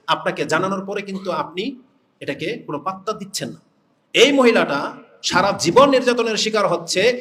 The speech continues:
শুধু এইটা বলে যে তার যাওয়ার কোনো জায়গা নাই। পুরুষের উপরে ধিক্কার জানাতে হবে, এটা তো সন্তান তো আপনার, বিয়ে তো হয়েছে একটা বিশেষ কারণে, এটা আল্লাহ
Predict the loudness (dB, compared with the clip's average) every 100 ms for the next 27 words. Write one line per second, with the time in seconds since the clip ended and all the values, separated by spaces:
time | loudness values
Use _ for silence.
0 | -6 -4 -2 2 2 4 2 2 2 2
1 | 2 0 -2 0 0 0 0 0 0 -2
2 | -6 0 2 2 0 -4 -10 _ _ -2
3 | 0 0 -2 -2 2 4 4 6 6 6
4 | 4 4 4 4 2 -2 -4 -2 -2 -2
5 | 0 4 4 4 2 2 0 -2 -2 -4
6 | -6 -2 0 2 2 2 0 0 0 0
7 | -2 0 0 0 2 2 2 -4 -10 -2
8 | 0 0 0